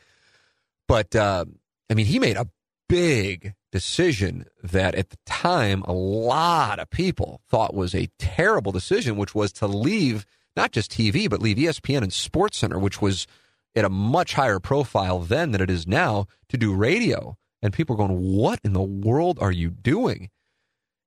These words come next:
And he loved the creative outlet that is radio. And I've talked with T V people, and they go, "God, isn't it?" Like Rennie Knott. Rennie Knott's a podcast that'll be coming out here soon. And we talked about it, and he loves doing his morning show now on television because he isn't locked into, like, three minutes of a sportscast where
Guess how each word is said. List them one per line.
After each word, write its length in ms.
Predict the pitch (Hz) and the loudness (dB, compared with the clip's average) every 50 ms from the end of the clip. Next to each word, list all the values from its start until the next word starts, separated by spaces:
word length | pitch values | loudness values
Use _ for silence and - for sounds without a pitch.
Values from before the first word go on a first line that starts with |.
| - - | -4 0
And 640 | 101 107 107 107 104 104 104 101 101 104 104 95 - | 2 2 4 2 2 2 0 0 -2 -2 -4 -6 -6
he 460 | 90 - 123 123 143 151 160 165 156 | -6 -4 -2 0 0 0 -2 -2 -4
loved 540 | 127 123 120 113 104 104 104 107 113 120 127 | -4 -2 -2 0 2 2 4 2 2 0 -2
the 100 | 127 131 | -6 -6
creative 420 | - - 113 101 95 104 120 110 | -2 0 0 2 2 2 2 2
outlet 320 | 90 87 - - 107 107 - | 0 -2 0 -2 -4 -2 -2
that 100 | 117 92 | -2 -2
is 220 | 87 87 98 101 | -2 -2 -2 0
radio. 320 | 117 127 165 202 190 117 | 0 0 2 2 0 0
And 80 | - 120 | 0 0
I've 120 | 160 175 | -2 -2
talked 200 | - - 170 175 | -2 -4 -4 -2
with 140 | - 135 - | -4 -6 -4
T 120 | - 139 123 | -2 -2 -2
V 160 | 127 185 220 | -2 -2 -2
people, 240 | - - 110 92 92 | -2 -4 -2 0 0
and 80 | 92 | 0
they 60 | 87 | 0
go, 120 | 85 - 101 | -2 0 0
"God, 180 | 131 123 101 | 2 2 4
isn't 180 | 104 131 175 135 | 2 2 2 0
it?" 60 | 104 | 0
Like 120 | 170 175 175 | 0 2 2
Rennie 180 | 214 233 240 | 2 0 2
Knott. 260 | 233 240 240 165 - | 0 0 0 0 0
Rennie 160 | - 117 147 156 | 0 0 2 2
Knott's 240 | 156 160 151 - | 0 0 0 -2
a 40 | 113 | -4
podcast 540 | - - 120 127 120 113 - 123 123 123 - | -2 0 0 0 0 0 0 0 0 0 0
that'll 160 | - 117 107 | 0 0 0
be 60 | 107 | 0
coming 240 | 98 - 120 117 120 | 0 0 0 0 2
out 120 | 139 151 135 | 0 2 2
here 140 | 120 98 | 2 0
soon. 400 | 92 - - 170 190 175 117 104 101 _ _ _ _ _ _ _ _ - - | 0 0 0 2 2 2 2 0 -2 _ _ _ _ _ _ _ _ -4 -2
And 40 | 135 | -2
we 80 | 160 | -2
talked 300 | - - 196 196 220 - | 0 0 0 0 0 0
about 240 | 160 110 92 87 87 | 0 2 2 2 2
it, 80 | 69 92 | 2 0
and 80 | 107 | 2
he 160 | 104 123 156 | 2 2 2
loves 260 | 165 160 156 156 135 117 | 4 4 2 2 2 0
doing 220 | - 143 143 131 | 0 0 2 2
his 160 | 117 101 90 | 0 0 0
morning 460 | 98 95 98 107 135 170 202 214 180 | 0 0 2 2 2 2 2 0 0
show 260 | 131 - - 101 92 90 | 0 0 0 0 2 2
now 240 | 90 87 90 95 | 0 0 2 2
on 140 | 98 92 90 | 0 0 -2
television 500 | - - 139 175 196 156 117 92 98 113 | -2 0 0 0 2 0 0 0 0 0
because 280 | 107 101 - 107 95 92 | -2 0 0 0 0 2
he 100 | 98 92 | 0 0
isn't 180 | 95 120 110 | 0 0 -2
locked 340 | - 92 92 95 104 104 - | -2 0 0 0 -2 -2 -2
into, 200 | - 95 104 110 | -2 0 0 0
like, 200 | 92 82 95 - | 0 -2 -4 -6
three 300 | - - - - 113 113 | -8 -8 -2 0 0 2
minutes 380 | 101 98 147 165 117 95 - - | 2 0 0 0 -2 -2 -4 -8
of 60 | 90 | -8
a 40 | 95 | -6
sportscast 680 | - - - 156 170 170 - - - 92 95 104 - - | -6 -2 -2 0 0 0 -2 -2 -2 0 0 0 0 0
where 160 | 107 98 | 0 0